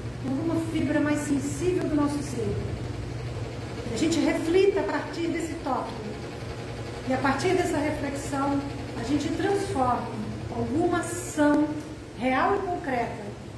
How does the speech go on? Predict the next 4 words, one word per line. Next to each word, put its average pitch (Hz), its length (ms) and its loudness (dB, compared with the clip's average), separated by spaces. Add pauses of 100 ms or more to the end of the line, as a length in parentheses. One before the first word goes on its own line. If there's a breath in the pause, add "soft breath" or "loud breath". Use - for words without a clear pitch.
nas 233 160 -4
nossas 226 300 -4
vidas. 202 500 -4 (920)
Aí 302 460 4